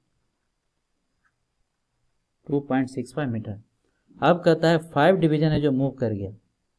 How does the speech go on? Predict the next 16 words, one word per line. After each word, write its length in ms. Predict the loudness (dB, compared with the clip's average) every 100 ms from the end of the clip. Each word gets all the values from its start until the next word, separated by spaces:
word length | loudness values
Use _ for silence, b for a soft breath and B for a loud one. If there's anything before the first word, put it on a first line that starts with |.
| -8
bubble 360 | 0 2 2
है 60 | 2
जो 100 | 0
कितना 280 | -2 -2 0
move 220 | 0 0
किया? 180 | -4 -4 -8 -2
five 180 | 0 2
division, 380 | 0 -4 -8 -14 _ _ _ _ _ _ _ _ -8
five 220 | 2 4 4
डिवीजन 340 | 4 2 0
है 80 | 0
जो 140 | -2 -2 -8 _ _ _ _ -4
move 240 | 0 0 4
कर 160 | 4
गया 160 | 4 2
bubble। 360 | 2 0 -2